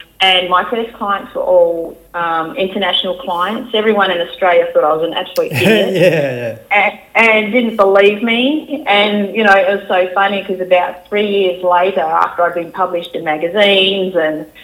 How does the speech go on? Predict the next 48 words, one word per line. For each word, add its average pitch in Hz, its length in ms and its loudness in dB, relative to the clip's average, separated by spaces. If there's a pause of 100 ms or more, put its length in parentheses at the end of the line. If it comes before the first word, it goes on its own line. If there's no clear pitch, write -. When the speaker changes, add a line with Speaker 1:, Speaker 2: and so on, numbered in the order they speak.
(220)
Speaker 1:
you 214 100 -2
know, 170 300 2
stuff 190 260 2
like 180 220 -2
that, 185 400 0
people 190 340 0
just 170 280 -4
said, - 240 -2 (180)
"Holy 339 440 4
crap, 320 340 2
Mandy, 247 380 2
we 269 120 2
want 247 240 2
your 226 180 2
help 247 360 2
now. 190 260 2
These 226 240 2
are 190 200 4
the - 60 -6
Speaker 2:
<laughs> 233 80 4
Speaker 1:
people 185 280 0
that, 190 200 2
like, 196 400 4
bag 247 280 2
the 185 200 -2
crap 226 320 0
out 170 240 0
of - 40 0
Speaker 2:
Yeah, 139 180 0
Speaker 1:
me," - 60 -4
Speaker 2:
yeah, 123 240 -2
Speaker 1:
right? 156 260 0
Speaker 2:
I - 140 -6
know. 123 240 -8
Speaker 1:
But, 214 140 4
um, 208 400 0 (460)
I've 208 160 4
always 233 400 4
been 214 180 -4
like 185 200 -4
that, 170 220 -4
right? 180 260 2
I've 175 160 0
always 175 400 2
sort 170 140 0
of 165 100 -4
gone 170 300 0
against 160 480 -6